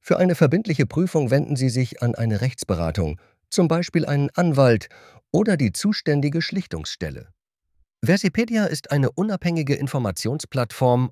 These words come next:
und selbst kein Versicherungsvermittler, Versicherungsmakler, Finanzdienstleister oder Rechtsdienstleister. Weitere Ratgeber und geprüfte unabhängige Versicherungsexperten in Ihrer Nähe finden Sie auf versipedia punkt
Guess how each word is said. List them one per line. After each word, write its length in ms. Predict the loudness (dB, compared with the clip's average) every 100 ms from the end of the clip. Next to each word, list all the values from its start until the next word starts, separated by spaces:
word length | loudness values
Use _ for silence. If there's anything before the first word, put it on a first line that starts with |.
| -2
und 160 | -2
selbst 400 | 0 -4 -6 -10
kein 240 | -4 -4 -2
Versicherungsvermittler, 1080 | -4 -4 -4 -4 -4 -2 0 0 2 2 0 _ _ _
Versicherungsmakler, 1160 | -4 -2 -2 -2 -4 -2 0 0 0 0 0 -4
Finanzdienstleister 1300 | -6 -4 -2 -4 -4 -4 -4 -2 0 0 0 0 0 _ _
oder 320 | 0 0 -2
Rechtsdienstleister. 1120 | -2 -6 -8 -4 -2 -2 -6 -10 -10 -12 -16 -18 _ _ _ _ _ _
Weitere 460 | -2 -2 0 -2 0
Ratgeber 680 | 0 -2 -2 -2 0 0 -2
und 160 | -4 -6
geprüfte 640 | -8 -6 -6 -4 -2 -2 -2
unabhängige 640 | -4 -4 -2 -2 -2 -4
Versicherungsexperten 1300 | -4 -6 -6 -6 -6 -6 -6 -10 -4 0 0 0 -4 _ _ 2
in 240 | 2 2
Ihrer 280 | 0 0 0
Nähe 320 | 0 -2 -4
finden 340 | -2 -2 -2 -4
Sie 160 | -4
auf 180 | -4 -6
versipedia 760 | -4 -2 -2 -4 -2 -4 -2 -4
punkt 420 | -2 -4 -6 -14